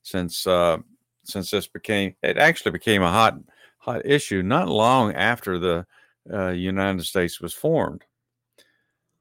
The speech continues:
But, uh, they've tried several different methods in order to rectify that, so the people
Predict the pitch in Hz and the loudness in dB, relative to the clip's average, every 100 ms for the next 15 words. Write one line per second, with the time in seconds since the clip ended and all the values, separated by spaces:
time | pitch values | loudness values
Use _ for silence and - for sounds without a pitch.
0 | _ - 107 98 92 - - _ _ _ | _ 0 4 6 4 0 -12 _ _ _
1 | 95 87 87 87 92 95 90 - 101 92 | -4 0 0 -2 -4 -4 -4 0 0 2
2 | 82 98 90 90 87 - 85 - _ _ | 2 0 2 0 -2 -4 -8 -10 _ _
3 | 117 95 95 - 87 80 - 95 87 87 | -6 -2 -2 -2 -4 -6 -10 -6 -4 -2
4 | 82 82 - 87 85 101 - 82 85 78 | -2 -4 -6 -6 -2 -2 -4 -6 0 0
5 | 76 82 - - 92 82 78 80 98 95 | 2 2 0 -2 -2 -2 -4 -6 -4 -4
6 | 104 87 80 | -4 -6 -6